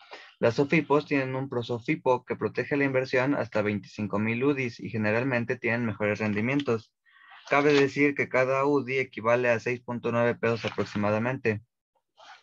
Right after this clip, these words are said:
Ya, siguiente, porfa. Ahora, las inversiones en acciones. En México hay treinta y cuatro casas de bolsa reguladas por la Comisión Nacional Bancaria y de Valores. Las tres más usadas son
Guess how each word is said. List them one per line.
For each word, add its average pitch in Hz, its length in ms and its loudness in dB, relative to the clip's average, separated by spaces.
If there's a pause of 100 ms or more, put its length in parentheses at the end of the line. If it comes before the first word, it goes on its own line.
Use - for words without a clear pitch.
(1700)
Ya, 117 220 0
siguiente, 104 360 -6
porfa. 135 400 -6 (1300)
Ahora, 113 260 4
las 104 180 2
inversiones 143 480 0
en 117 140 -2
acciones. 104 580 -2 (520)
En 127 160 2
México 147 440 2
hay 143 140 6
treinta 139 240 -2
y 117 60 0
cuatro 139 340 -2
casas 127 340 0
de 110 80 -4
bolsa 107 320 -2
reguladas 104 460 0
por 104 160 -6
la 98 80 -4
Comisión 104 380 -2
Nacional 120 400 -2
Bancaria 110 400 0
y 104 40 2
de 104 80 0
Valores. 120 560 2 (380)
Las 113 160 -2
tres 139 200 0
más 143 200 2
usadas 123 340 0
son 139 340 -2